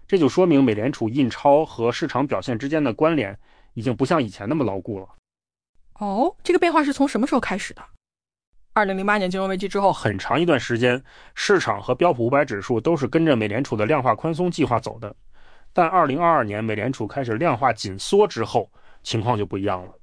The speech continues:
Speaker 1: 那段时间，美国股市还在创历史新高呢。
Speaker 2: 听起来好像量化宽松的作用被高估了。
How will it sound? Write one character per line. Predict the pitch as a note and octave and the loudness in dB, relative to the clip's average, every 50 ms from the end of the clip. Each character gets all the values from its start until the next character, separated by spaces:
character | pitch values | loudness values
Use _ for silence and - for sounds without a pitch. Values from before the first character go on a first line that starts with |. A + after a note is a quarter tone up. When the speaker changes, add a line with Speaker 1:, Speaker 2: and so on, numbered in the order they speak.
| - - - | -20 -6 0
Speaker 1:
那 | E3+ E3 D3 | 2 2 4
段 | C3+ A#2+ | 2 0
时 | - B2 | 0 0
间， | A#2 B2+ B2+ B2 | 0 0 2 2
美 | G#2+ G#2 | 0 0
国 | A#2+ C#3 | 0 0
股 | C3 B2 G#2 | 0 -2 -6
市 | F#2+ - A#2 | -6 -6 -4
还 | G#2+ A2+ | -4 0
在 | A2 C3 | -2 -2
创 | C3 - - C3+ C#3 | -2 -2 -2 0 2
历 | D3 C#3 | 2 0
史 | - G2+ | 0 -4
新 | E2 - C#3 | -2 0 2
高 | C#3 D3+ D#3+ F#3 | 4 4 4 2
呢。 | F3+ B2 - - - _ _ _ _ _ _ _ _ _ _ _ | 0 -2 -6 -10 -18 _ _ _ _ _ _ _ _ _ _ _
Speaker 2:
听 | - - - G#4+ A#4+ | -8 -2 0 0 2
起 | - C4 | 2 2
来 | A3 B3 | 2 2
好 | C#4+ A3+ G3 | 2 0 0
像 | A#3+ C4 D#4 | 0 0 2
量 | F4+ D#4+ C#4+ | 2 2 2
化 | D#4 C#4 - | 2 2 2
宽 | - E4 E4 E4 | 2 0 -2 0
松 | - E4 D#4 | 0 2 2
的 | C4 | 2
作 | - - D4 | 2 2 2
用 | C4+ C4 | 4 4
被 | B3+ B3+ A#3+ | 4 4 4
高 | - C4 C4 C#4+ | 4 2 0 2
估 | C4 C#4 C4 C#4 C#4+ | 0 0 -2 -2 -4
了。 | A3+ | -6